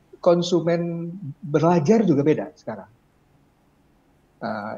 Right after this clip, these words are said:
ini bisa di-, difahami juga, eh, bagaimana nanti konsumen bertindak, berperilaku dalam kegiatan ekonominya.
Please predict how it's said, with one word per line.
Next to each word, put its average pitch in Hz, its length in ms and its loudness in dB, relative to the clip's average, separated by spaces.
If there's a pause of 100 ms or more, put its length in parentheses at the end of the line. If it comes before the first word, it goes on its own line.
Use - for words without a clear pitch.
ini 170 200 -2
bisa 127 280 -4
di-, 123 240 -4
difahami 127 640 -6
juga, 139 400 -4
eh, - 360 -14
bagaimana 131 440 -6
nanti 139 160 -10
konsumen 135 400 -4
bertindak, 143 560 -6 (560)
berperilaku 131 720 -4 (400)
dalam 117 240 0
kegiatan 113 400 -6
ekonominya. 107 540 -16